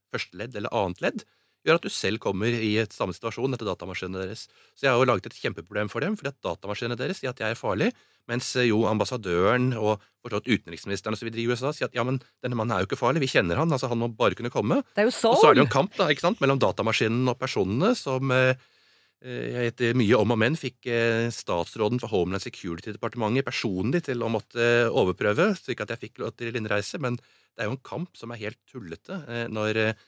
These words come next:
Speaker 1: datamaskiner skal, eh, avgjøre hvordan enkeltmennesker skal opptre.
Speaker 2: Du skjønner det når du snakker nå, altså jeg nevnte Suits i sted, nå nevnte du Homeland på en måned, så får jeg faen T V-serien Homeland, men altså
Speaker 1: Det finnes
Speaker 2: ditt
Speaker 1: jo i virkeligheten da.
Speaker 2: Ja, men ditt liv, alt du opplever,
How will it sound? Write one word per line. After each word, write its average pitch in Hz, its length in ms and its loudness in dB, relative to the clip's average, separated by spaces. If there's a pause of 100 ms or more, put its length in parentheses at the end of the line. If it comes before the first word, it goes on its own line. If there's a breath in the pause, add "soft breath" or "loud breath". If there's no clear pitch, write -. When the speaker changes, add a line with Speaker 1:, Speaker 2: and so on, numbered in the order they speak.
(300 soft breath)
Speaker 1:
datamaskiner 101 640 -2
skal, 104 380 -4
eh, 104 260 4
avgjøre 92 560 0
hvordan 95 320 -2
enkeltmennesker 92 480 -10
skal 101 160 -14
opptre. - 220 -20 (420 soft breath)
Speaker 2:
Du 240 60 0
skjønner 233 420 4
det 220 80 4
når 202 140 2
du 226 100 2
snakker 196 400 -2
nå, 170 80 2
altså 180 280 2
jeg 196 120 4
nevnte 185 260 2
Suits - 520 -2
i 185 60 2
sted, 202 320 2
nå 180 200 4
nevnte 175 260 0
du 175 140 2
Homeland 156 640 0
på 180 80 2
en 180 60 2
måned, 165 200 2
så 185 140 0
får - 20 4
jeg 165 60 -4
faen 160 240 -4
T 185 180 0
V-serien 160 280 0
Homeland, 170 240 2
men 220 80 2
altså 226 140 0 (300 loud breath)
Speaker 1:
Det 139 100 -4
finnes 190 240 2
Speaker 2:
ditt - 40 2
Speaker 1:
jo 214 80 8
i 196 40 6
virkeligheten 147 300 0
da. 302 60 4 (160)
Speaker 2:
Ja, 240 380 6
men 269 180 2
ditt 233 180 2
liv, 220 440 4 (120)
alt 175 180 0
du 196 80 2
opplever, 170 680 0